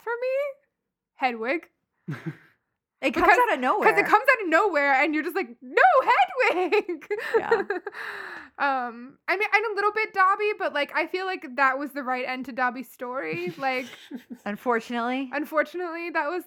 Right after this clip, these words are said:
Speaker 1: the correct end
Speaker 2: Yeah.
Speaker 1: to Dobby's story,
Speaker 2: D-,
Speaker 1: but
Speaker 2: Dobby was the most upsetting for me.
Speaker 1: Yeah.
Speaker 2: Like, it still makes me cry when I read it now. What, what happened to me when I first read this, though,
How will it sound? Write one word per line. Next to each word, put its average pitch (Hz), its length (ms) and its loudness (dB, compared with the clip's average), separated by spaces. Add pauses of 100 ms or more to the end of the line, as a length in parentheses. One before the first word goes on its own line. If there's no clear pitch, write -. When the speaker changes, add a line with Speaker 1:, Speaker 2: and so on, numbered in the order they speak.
Speaker 1:
the 339 80 -8
correct 320 340 -8
end 320 140 -4
Speaker 2:
Yeah. 339 60 -8
Speaker 1:
to 339 60 -12
Dobby's 330 380 -4
story, 381 400 -8
Speaker 2:
D-, 349 80 -12
Speaker 1:
but 254 300 -8 (200)
Speaker 2:
Dobby 254 300 0
was 277 140 -4
the 247 80 -6
most 214 240 -4
upsetting 175 420 -8
for 165 160 -14
me. 160 400 -16
Speaker 1:
Yeah. - 320 -18
Speaker 2:
Like, 190 240 -4
it 196 160 -6
still 202 180 -6
makes 185 220 -12
me 185 80 -12
cry 165 220 -4
when 165 100 -8
I 165 60 -10
read 165 160 -8
it 151 100 -8
now. 160 480 -8
What, 185 400 -2 (1000)
what 208 180 2
happened 220 240 0
to 226 40 -4
me 208 100 -4
when 190 100 -2
I 170 140 -4
first 240 360 -8
read 185 180 -2
this, 165 200 -12
though, - 300 -10